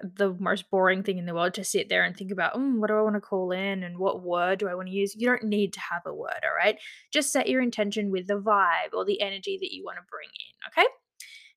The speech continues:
And the other thing that I wanted to say as well is this doesn't just have to be a yearly practice, you know, you could do this each month, you could do it each quarter, you could do it for different seasons of your life or, you know, different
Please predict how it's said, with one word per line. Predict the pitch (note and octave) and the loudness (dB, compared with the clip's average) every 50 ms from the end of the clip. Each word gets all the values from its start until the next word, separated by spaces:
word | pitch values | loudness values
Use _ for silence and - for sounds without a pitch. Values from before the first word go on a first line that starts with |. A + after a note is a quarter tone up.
| - | 2
And | - B3+ B3 B3 A3+ | 4 6 6 6 6
the | A#3 B3 A#3+ | 6 6 8
other | B3 E4 | 8 6
thing | F#4+ - A#4+ A#4 | 4 2 0 0
that | G#4 F#4 | 2 2
I | D4 | 2
wanted | B3+ A#3+ A#3 A#3 A3+ - | 2 4 2 2 0 -2
to | A3+ G#3 | -4 -4
say | - - G#3+ F#3+ F#3+ F#3 F3+ - | -2 0 0 0 0 -2 -4 -6
as | - - - - | -6 -8 -2 2
well | C4 C#4+ C#4+ B3 | 6 6 6 6
is | A3 B3 A#3+ | 6 4 2
this | B3 B3+ - | 0 0 0
doesn't | D#4 D4+ D4 D#4+ C#4+ | -2 -2 -2 -4 -6
just | - A#3+ - - | -6 -6 -6 -8
have | - G3+ - | -10 -10 -10
to | - G3 | -8 -6
be | G3+ F#3 | -4 -4
a | F3 E3+ E3+ F3 | -6 -6 -10 -10
yearly | F3 F3 F3 F3 F#3 | -10 -6 -6 -6 -6
practice, | - - - - - - - - - - | -6 -8 -10 -12 -12 -14 -16 -14 -10 -4
you | G3 | 0
know, | F#3+ G3 G3 - | 0 0 0 2
you | - G#3 A3+ | 0 0 2
could | B3 - F4+ | 4 4 2
do | - - D4+ | 2 2 2
this | C#4+ C#4+ C#4 C#4 - - - | 2 2 2 0 -2 -4 -2
each | A#3 A#3 A3+ - | -2 -2 0 2
month, | G#3+ A3 C#4+ A#3 - - - - - | 4 4 4 4 2 -2 -8 -16 -8
you | - G#3 G3 | -6 -4 0
could | F#3+ A#3 G#3 | 0 0 4
do | G3+ A#3 A#3+ | 8 8 8
it | - - | 8 8
each | B3 A3 - | 4 0 -2
quarter, | - - C#4+ C#4+ C4+ A3+ F3+ F3 | 0 2 2 4 4 4 2 0
you | F#3+ G3 | -2 -6
could | - A3+ F#3+ | -6 -4 0
do | A#3 A#3+ | 0 0
it | - - | 0 0
for | - A#3+ | -2 -2
different | A3+ A#3+ A#3 - A#3+ A3+ - | -2 0 0 0 0 0 0
seasons | - - G3 G#3+ G#3+ G#3+ B3 A#3 B3 | -2 0 0 0 2 2 0 0 0
of | A#3+ A3+ | 0 0
your | C#4 C#4+ | 0 2
life | D4+ D4+ C4 G#3 F#3+ - | 4 4 4 2 2 0
or, | - G3+ G3 G3+ G3+ - - - _ _ | 4 4 4 4 4 0 -12 -20 _ _
you | - G3+ | 0 2
know, | F3+ F3 G3+ A#3+ - _ _ - | 2 2 2 0 -2 _ _ 0
different | A#3 A#3 - B3 G#3+ - - | 0 2 2 2 -2 -2 -4